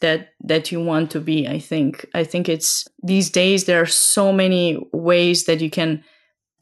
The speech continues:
get to, to have someone coaching you or coach yourself that you really shouldn't, um,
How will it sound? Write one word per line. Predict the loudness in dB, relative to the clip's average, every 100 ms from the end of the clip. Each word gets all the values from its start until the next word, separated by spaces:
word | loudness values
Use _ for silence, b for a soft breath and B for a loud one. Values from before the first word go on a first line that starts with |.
| _ _ -10 0
get | 2 2 0
to, | 0 2 2 0 -4 -10 _ _ _ _ _ _
to | 0
have | 2 2 0
someone | 0 0 0
coaching | 0 2 2 2 2
you | 4 4
or | 4 0
coach | -2 2 2 4
yourself | 2 2 0 0 2 0 -2 -2
that | 0 0 -2 -8 _ -20 -18 -8
you | 0 2
really | 4 4 2
shouldn't, | 2 0 2 0 -2 -8 -4
um, | -2 0 -2 -6 -12